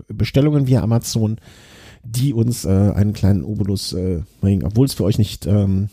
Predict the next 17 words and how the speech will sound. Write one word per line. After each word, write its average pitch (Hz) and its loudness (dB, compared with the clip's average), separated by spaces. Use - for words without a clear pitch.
nichts 107 -2
kostet. - -4
Einfach - 0
auf 127 -2
der 110 2
Seite, 95 0
äh, 92 2
über 104 -2
das 104 0
Amazon-Fenster 90 -2
reingehen 92 -2
und 139 2
so 107 0
uns 98 -4
unterstützen. 104 -6
Und, 95 -2
ähm, 87 -4